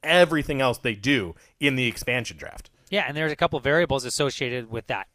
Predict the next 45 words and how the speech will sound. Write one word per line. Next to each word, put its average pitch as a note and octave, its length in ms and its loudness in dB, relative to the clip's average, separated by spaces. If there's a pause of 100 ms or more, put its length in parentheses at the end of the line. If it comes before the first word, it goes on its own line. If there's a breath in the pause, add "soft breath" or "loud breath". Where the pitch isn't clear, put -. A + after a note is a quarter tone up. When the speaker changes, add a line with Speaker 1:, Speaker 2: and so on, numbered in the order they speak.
Speaker 2:
Obviously, G3+ 480 4
Carey F#3+ 320 0
Price F3 300 2
is D3+ 120 -4
comfortable G3 600 -2
enough D#3+ 320 0
that D#3 100 -6
this D3+ 220 -6
is C#3+ 80 -4
a - 20 -8
possibility C#3+ 720 0
that C#3 140 -6
he C3+ 100 -12
would C3+ 140 -4
sign D#3 400 -2
off D3 200 -2
going C#3 220 -2
to C3 80 -2
Washington. C3 460 0
People D#3 320 -8
have B2+ 120 -4
made C3+ 380 -4
the - 80 -10
connection C3+ 540 -6
with A#2 100 -6
his G#2 140 -8
junior G3 300 -4
hockey, E3 320 0
his B2 140 -6
wife, D#3 260 2 (400 soft breath)
all E3+ 200 6
of D3 120 -2
those D3 200 0
different C3 440 -6
things. B2 380 -4 (480 soft breath)
Certainly D3+ 360 -2
the C#3 80 -6
Marc-Andre C#3 540 -2
Fleury B2 300 -4
example A#2+ 520 -4 (280 soft breath)
plays B2+ 300 0
into B2 300 -6
this A2+ 280 -4
as G#2+ 200 -6
well. A#2 480 2